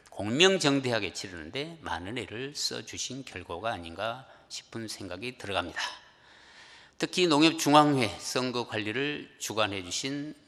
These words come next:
우리 부회장님을 비롯한 관-, 관계자 여러분, 특히 지역본부장님, 그리고 지부장 여러분, 그리고 조감처 우리 직원 여러분,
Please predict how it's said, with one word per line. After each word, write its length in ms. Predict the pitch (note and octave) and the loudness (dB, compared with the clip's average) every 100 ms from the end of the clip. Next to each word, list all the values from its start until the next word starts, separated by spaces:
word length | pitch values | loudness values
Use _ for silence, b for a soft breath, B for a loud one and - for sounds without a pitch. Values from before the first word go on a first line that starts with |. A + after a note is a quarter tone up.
| - | -18
우리 280 | G2 G2 F#2+ | -10 -8 -6
부회장님을 580 | - A2 A2 A#2+ B2+ A#2+ | -2 0 2 0 -2 -4
비롯한 420 | G#2 G#2 - E2 - _ _ _ _ | -4 -6 -8 -10 -14 _ _ _ _
관-, 340 | - F#2+ F#2+ G2+ | -8 -6 -8 -8
관계자 480 | - F#2+ F2+ F#2+ E2+ | -10 -8 -6 -6 -6
여러분, 520 | E2 D#2 D#2+ D3+ G3+ b b b | -8 -10 -12 -12 -14 b b b
특히 260 | - - | -10 -8
지역본부장님, 1040 | - G#2+ G#2+ G2+ G2 G2+ G2+ G#2+ C#3 D3 E3+ | -2 -2 -2 -6 -4 -2 0 0 -2 -4 -10
그리고 640 | - F2+ G2+ C3 C#3+ - B B B B _ _ | -12 -10 -2 0 -2 -4 B B B B _ _
지부장 460 | - A#2+ C#3+ D3+ A#2+ | 0 4 8 8 8
여러분, 280 | F#2 D#2+ - - _ b b b b _ | 2 -4 -14 -20 _ b b b b _
그리고 640 | C#3 D#3 D#3+ E3 D3+ - | 4 6 8 6 6 0
조감처 640 | - A2+ C3+ F3 F3 - F3 | -6 8 10 10 6 4 4
우리 280 | D#3 D3+ | 6 4
직원 520 | - C3 A#2+ A2+ F#2+ F2+ | 2 0 2 0 -2 -4
여러분, 540 | D#2+ D2 C#2+ A#2 F#3 | -6 -8 -12 -14 -16